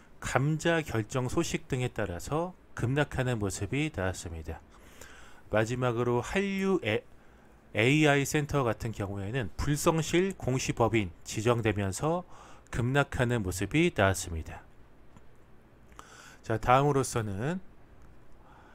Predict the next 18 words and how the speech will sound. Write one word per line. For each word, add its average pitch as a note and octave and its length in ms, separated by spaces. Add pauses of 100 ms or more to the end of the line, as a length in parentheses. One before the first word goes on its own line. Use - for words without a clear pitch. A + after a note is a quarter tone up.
(280)
팔월 F3 340
이십칠 F3 460
일 A#2+ 100 (1600)
화요일에, D#3 880 (720)
어, G2+ 160
관심 B2+ 340
갖고 B2 240
봐야 G#2 240
될 E3+ 300
섹터 - 420
및 F3+ 180
종목에 C#3+ 440
대해서 G#2 460 (420)
한번 A#2+ 600 (200)
보도록 A2+ 480
하겠습니다. C#3+ 600 (1160)
자, G2 140
첫째로서는 C3+ 1120